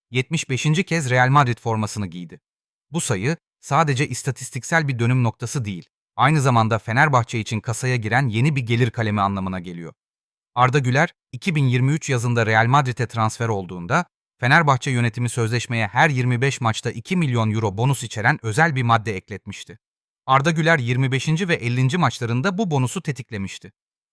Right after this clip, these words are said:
Yetmiş beşinci maçına da dün gece çıkan yıldız futbolcunun bu performansı, Fenerbahçe'nin kasasına yeni iki milyon euro daha girmesini sağladı. Böylece,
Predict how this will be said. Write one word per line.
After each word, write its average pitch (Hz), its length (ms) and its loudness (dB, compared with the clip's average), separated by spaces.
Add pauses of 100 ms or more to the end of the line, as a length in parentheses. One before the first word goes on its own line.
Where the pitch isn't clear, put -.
Yetmiş 135 380 -4
beşinci 165 320 0
maçına 120 360 0
da 104 160 -4
dün 156 140 2
gece 131 200 0
çıkan 123 300 -4
yıldız 117 360 -4
futbolcunun 117 600 -4
bu 151 100 -2
performansı, 101 760 -4 (320)
Fenerbahçe'nin 131 640 2
kasasına 127 460 -2
yeni 123 280 2
iki 120 240 -6
milyon 117 320 0
euro 113 260 0
daha 120 160 2
girmesini 113 460 -2
sağladı. 98 460 -8 (580)
Böylece, 131 420 0